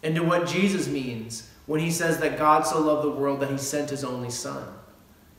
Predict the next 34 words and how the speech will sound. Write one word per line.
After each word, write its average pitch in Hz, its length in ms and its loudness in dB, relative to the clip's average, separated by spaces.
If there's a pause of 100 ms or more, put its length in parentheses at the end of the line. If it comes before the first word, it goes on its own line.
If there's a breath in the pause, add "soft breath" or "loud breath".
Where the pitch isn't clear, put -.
(520)
And 160 140 -4
to 180 120 -2
what 180 220 4
we 180 80 0
hear 170 340 -2
Paul 170 260 4
say 151 260 0
in 139 140 -4
verse 143 280 -2
five 143 300 2
of 135 60 -4
our 127 140 0
chapter 135 360 -2
this 123 220 -6
morning, 135 420 -4 (240 loud breath)
that 147 180 0
God's 156 440 2
love 147 580 0 (140)
has 151 200 -2
been 139 160 -2
poured 165 280 0
into 156 200 0
our 147 140 6
hearts 147 260 2
through 151 180 -2
the 139 80 2
Holy 131 220 -2
Spirit 135 460 -2
who 135 60 -4
has 131 100 -4
been 139 200 -2
given 127 280 -4
to 156 200 -2
us. 113 300 -4